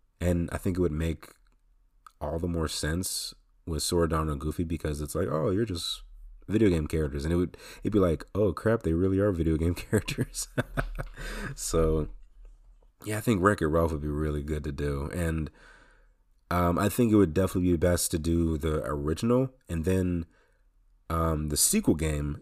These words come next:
they do Break the Internet, because Break the Internet was phenomenal. I think I like the original Wreck-It Ralph more, but Break the Internet was not far off of it. Um, but yeah, I think doing King Candy would be good, because he is one of the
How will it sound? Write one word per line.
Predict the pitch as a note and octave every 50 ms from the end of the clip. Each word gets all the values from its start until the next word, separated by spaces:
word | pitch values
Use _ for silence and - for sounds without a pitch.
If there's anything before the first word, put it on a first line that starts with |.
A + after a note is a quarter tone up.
| -
they | - E2+ E2 D#2+
do | C#2+ - E2 D#2+ D#2 D2+ D2+ C#2+ C#2 - - - - - - - - -
Break | F#2 E2+ D#2 D2+
the | D2+ D#2
Internet, | D2+ C#2+ C2+ C2 - -
because | - D2+ - D2+ C#2+ C#2+
Break | C#2+ D#2+ E2 D#2
the | D2+ D2+
Internet | D2+ D#2 D#2 D#2 - -
was | D2 -
phenomenal. | - - - C#2+ C#2+ C#2+ D#2 D#2+ E2 F2 E2+ - - - - - - - -
I | G2 G#2 G#2+
think | - - B2 B2+ B2 G#2 G#2 -
I | - G2
like | G2 G2 G2 G2 F2 -
the | F2+ E2+ D#2+
original | D#2 F2 F2 G2+ G2+ G2+ G2
Wreck-It | G2 F#2 - F2
Ralph | F2 F2+ E2+ D#2 - -
more, | D2+ D2 D2 D2 D2 E2 F2+ G2+ A#2 B2+
but | B2 G2 F#2 E2 D#2 D2 - - - - _ _ -
Break | E2 F2+ F2+ F2+ E2+
the | - E2+ E2
Internet | D#2+ D#2+ D#2 D2+ D2 C2+ C2
was | D2 D2 C#2+ C#2 D2 -
not | D#2 D2+ D2+ C#2+ - - - -
far | - - - - D2 D2 D2 C#2+ C#2+ C#2+ C#2+ C#2 D2+ - - - _ _ -
off | - - - - -
of | D#2 - -
it. | - - - - - - - - - -
Um, | - - - - - - - - - A2+ - _ _ _ _ _ - - - - - - _ - - _ _ _ _ _ _ _ _ _ _ _ _ _ _ _ _ _
but | - F#2+
yeah, | F2 E2
I |
think | E2 - G#2+ G2 F2 - -
doing | - G2 F#2+ F#2 F2+ E2+ D#2+
King | - - F#2 E2 D2+
Candy | - - E2+ E2 E2+
would | D#2 D2+ D2
be |
good, | D2 D2 D#2 D2+ C#2+
because | - - E2 D2 - -
he | - - A#2 A#2 -
is | G2 G#2 F#2+ E2+ E2 E2 -
one | - F#2 F#2+ F#2+ F#2+
of | F#2 F2 D#2+
the | F2 E2+ E2+ E2+ E2 E2 D#2+ D#2 D#2 D2+ D2 - -